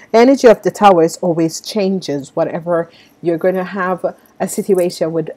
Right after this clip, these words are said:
money, um, that has to deal with an organization or, and, um, an organization or, um, let's say the, um, the government or something like that. But it can be also,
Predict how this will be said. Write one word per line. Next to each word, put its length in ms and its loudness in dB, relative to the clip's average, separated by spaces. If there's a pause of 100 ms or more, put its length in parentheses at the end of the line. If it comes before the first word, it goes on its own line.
(160)
money, 520 -6 (340)
um, 380 -8
that 160 -4
has 300 -4
to 100 -12
deal 260 0
with 240 -2 (360)
an 120 -2
organization 1000 0
or, 340 -4 (320)
and, 300 -4 (100)
um, 420 -4 (640)
an 80 2
organization 920 -2 (360)
or, 520 0
um, 500 -6
let's 320 -4
say 520 -2 (360)
the, 400 0
um, 480 -6 (680)
the 160 0
government 580 0
or 180 0
something 360 -4
like 220 -4
that. 340 -6 (420)
But 460 2
it 120 -4
can 220 -2
be 160 0
also, 500 0